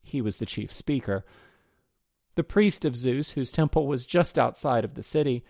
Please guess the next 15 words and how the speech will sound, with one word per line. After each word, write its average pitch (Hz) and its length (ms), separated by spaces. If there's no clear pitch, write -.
brought 156 220
oxen 196 460
and 151 140
garlands 147 580
to 127 100
the 120 80
gates. - 600
He 160 300
and 147 140
the 127 60
crowds 139 440
wanted 139 400
to - 80
offer - 380
sacrifice. - 960